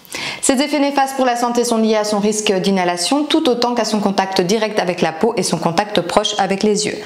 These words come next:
En soi, un lait hydratant, t'en mets un peu partout, quoi.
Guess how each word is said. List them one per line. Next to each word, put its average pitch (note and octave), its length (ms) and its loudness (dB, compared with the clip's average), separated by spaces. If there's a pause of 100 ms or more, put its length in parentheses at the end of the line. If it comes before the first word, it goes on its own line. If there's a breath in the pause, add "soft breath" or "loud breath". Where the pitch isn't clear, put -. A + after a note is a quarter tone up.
(340 loud breath)
En - 100 -2
soi, A3 340 0
un G3 100 -2
lait F#3 120 0
hydratant, F#3 480 0
t'en G#3 120 0
mets F3+ 100 0
un F#3+ 80 -2
peu G3 100 0
partout, - 340 0
quoi. - 160 -6